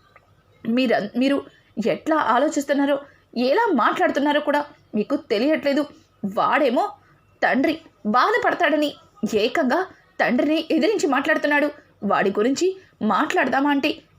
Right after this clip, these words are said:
ఈయన అర్థం చేసుకోకుండా బాధపడుతూ లోపలికి వెళ్ళిపోయారు. ఇక మీ మాటకొస్తే మీరు ఎట్లా కొట్టుకుంటున్నారంటే, మరి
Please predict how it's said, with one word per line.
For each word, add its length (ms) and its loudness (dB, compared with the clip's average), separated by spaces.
ఈయన 280 0
అర్థం 420 0
చేసుకోకుండా 540 -2
బాధపడుతూ 560 0
లోపలికి 460 0
వెళ్ళిపోయారు. 540 0
ఇక 340 -2
మీ 300 0
మాటకొస్తే 640 -2
మీరు 380 0
ఎట్లా 300 -2
కొట్టుకుంటున్నారంటే, 1000 -2
మరి 420 0